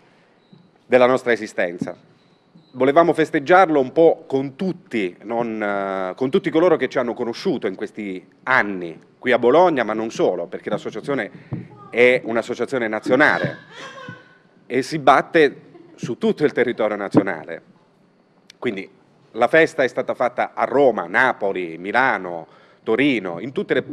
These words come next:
Genova, in tutte le parti in cui l'associazione esiste.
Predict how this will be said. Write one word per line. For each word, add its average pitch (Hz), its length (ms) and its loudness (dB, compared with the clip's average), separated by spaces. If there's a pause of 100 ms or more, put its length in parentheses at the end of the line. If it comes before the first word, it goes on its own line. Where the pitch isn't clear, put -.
Genova, 104 580 4
in 113 140 -10
tutte 160 200 -4
le 131 100 0
parti 143 320 0
in 117 80 -8
cui 123 200 -8
l'associazione 107 760 -8
esiste. 101 600 -10